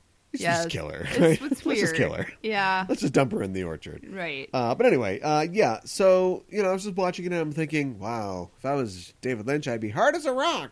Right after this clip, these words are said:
Speaker 1: right now."
Speaker 2: <laughs>
Speaker 1: Because I know where a lot of his influence comes from.
Speaker 2: Oh, boy.
Speaker 1: Um, remake Freaks, cowards.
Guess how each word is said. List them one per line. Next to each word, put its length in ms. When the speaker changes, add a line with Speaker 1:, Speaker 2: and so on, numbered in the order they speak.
Speaker 1:
right 260
now." 400
Speaker 2:
<laughs> 40
Speaker 1:
Because 300
I 80
know 180
where 320
a 80
lot 160
of 80
his 160
influence 360
comes 240
from. 240
Speaker 2:
Oh, 260
boy. 160
Speaker 1:
Um, 440
remake 500
Freaks, 640
cowards. 840